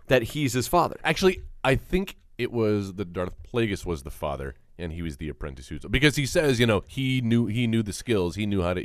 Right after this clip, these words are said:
Speaker 1: Oh,
Speaker 2: even
Speaker 1: that's right, and he,
Speaker 2: bring
Speaker 1: like,
Speaker 2: to
Speaker 1: he
Speaker 2: life.
Speaker 1: taught me everything, but we can learn how to do this together. Like, th-, throughout this movie, I couldn't tell. I was like, "Okay, wait, did he do, so did Darth Plagueis actually know? Did he learn that, or was that all just bullshit?"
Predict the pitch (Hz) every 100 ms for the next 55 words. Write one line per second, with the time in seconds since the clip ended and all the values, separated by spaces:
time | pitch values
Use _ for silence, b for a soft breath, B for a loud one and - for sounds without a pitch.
0 | 92 165 156 - 165 110 123 123 135 120
1 | 110 92 98 127 104 113 107 101 101 90
2 | 82 104 95 92 123 117 113 104 110 107
3 | 95 101 101 98 98 98 - 92 101 113
4 | 143 B B B - 185 - 147 190 220
5 | 233 190 240 202 156 175 175 175 - 220
6 | 151 113 127 135 123 139 139 127 120 107
7 | 123 110 135 - - b b b - 147
8 | 160 - 160 135 - 123 104 117 113 131
9 | 123 123 117 - 135 120 120 151 196 156
10 | - 104 92 113 170 165 180 214 131 131
11 | 127 117 110 135 135 139 120 127 - -
12 | 101 147 202 - 123 120